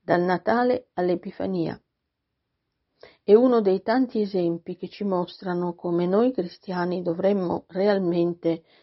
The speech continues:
apprezzare e riconoscere il valore delle profezie bibliche, che passano invece spesso inavvertite.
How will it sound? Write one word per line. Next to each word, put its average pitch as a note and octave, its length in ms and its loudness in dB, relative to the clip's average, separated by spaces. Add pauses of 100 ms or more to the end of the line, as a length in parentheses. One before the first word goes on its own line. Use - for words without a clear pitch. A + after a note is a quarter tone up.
(180)
apprezzare G#3 880 0
e F#3 40 0
riconoscere G#3 920 -2
il F3+ 160 0
valore F#3+ 480 2
delle E3+ 240 0
profezie F3 600 -8
bibliche, F3 800 -6 (640)
che - 140 -14
passano G#3+ 520 0
invece F3+ 500 2
spesso G3 920 -6 (340)
inavvertite. F3+ 1300 -6